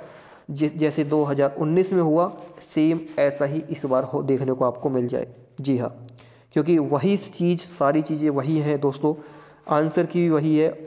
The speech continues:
और दोस्तों पीरियड भी वही चल रहा है, चुनाव का माहौल है, सब कुछ माहौल है, लेकिन फिर भी आपका एक question निकल के आएगा कि भैया एसएससी ने तो बोल दिया है, उसने, चुनाव आयोग ने तो ये बोला है कि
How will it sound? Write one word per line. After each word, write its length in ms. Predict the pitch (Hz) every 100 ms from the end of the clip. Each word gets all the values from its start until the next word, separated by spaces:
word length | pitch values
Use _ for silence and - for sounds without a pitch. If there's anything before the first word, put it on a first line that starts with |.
| 160
और 120 | 147
दोस्तों 280 | 143 143 151
पीरियड 320 | 156 151 160
भी 140 | 165
वही 180 | 156 151
चल 180 | 151 143
रहा 160 | 139
है, 320 | 143 165 - - - -
चुनाव 340 | 165 156 156
का 120 | 156 143
माहौल 380 | 135 135 160 156
है, 80 |
सब 260 | 160 - 160
कुछ 180 | 170 160
माहौल 280 | 127 117 117
है, 80 | - - -
लेकिन 200 | 135 139
फिर 180 | 147 139
भी 120 | 160
आपका 280 | 160 156 165
एक 80 | 160
question 280 | - 151 156
निकल 220 | 151 151
के 120 | 156
आएगा 240 | 147 151 - - - -
कि 60 | 139
भैया 260 | 143 160 -
एसएससी 400 | 165 165 160 175
ने 80 | 180
तो 120 | 175
बोल 260 | 151 160
दिया 160 | 160 160
है, 160 | 156 -
उसने, 260 | 151 151
चुनाव 320 | 147 156 160
आयोग 180 | 156 156
ने 80 | 165
तो 100 | 165
ये 160 | 156 151
बोला 240 | 147 143
है 120 | 143
कि 180 | 156 196